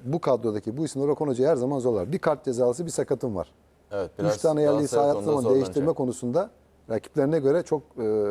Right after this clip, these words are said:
Speaker 1: evet, yabancı, e, kadro olarak baktığın zaman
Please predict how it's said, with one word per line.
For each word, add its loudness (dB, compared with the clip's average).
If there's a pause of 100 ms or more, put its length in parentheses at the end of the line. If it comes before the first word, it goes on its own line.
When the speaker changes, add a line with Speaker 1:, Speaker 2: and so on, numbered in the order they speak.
(200)
Speaker 1:
evet, 4 (140)
yabancı, 2 (580)
e, -8 (560)
kadro 2
olarak 2
baktığın -2
zaman -2